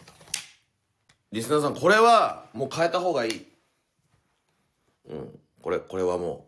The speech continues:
う変えた方がいい、これ。まだ変えない方がいい。まだ三回目。三回。まだいらない？変えな。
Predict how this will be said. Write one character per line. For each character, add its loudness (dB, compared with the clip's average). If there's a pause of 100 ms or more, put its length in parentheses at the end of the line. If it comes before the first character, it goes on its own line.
う -18
変 -4
え -4
た -4
方 -4
が -2
い -8
い、 -16
こ -12
れ。 -14 (420)
ま -4
だ -2
変 -4
え -2
な -2
い -4
方 -4
が -4
い -8
い。 -16 (320)
ま -8
だ -6
三 -6
回 4
目。 -6 (4000)
三 -12
回。 -4 (1700)
ま -2
だ -2
い -2
ら -2
な -4
い？ -14 (3000)
変 0
え 0
な。 -2